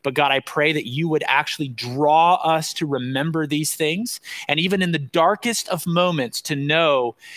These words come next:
that if we are in you, eternal life is ours. And sustain us through this life, Lord. Help us to,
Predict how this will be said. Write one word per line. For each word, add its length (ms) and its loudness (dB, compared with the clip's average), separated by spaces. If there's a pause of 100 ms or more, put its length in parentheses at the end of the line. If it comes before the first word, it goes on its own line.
(200)
that 120 4
if 120 0
we 200 2
are 140 6
in 340 2
you, 280 2
eternal 840 0
life 600 4
is 180 0 (140)
ours. 760 0 (1700)
And 100 -4
sustain 560 0
us 160 -2
through 160 -4
this 220 -4
life, 320 -4
Lord. 200 -6
Help 360 -2
us 220 -4
to, 180 -8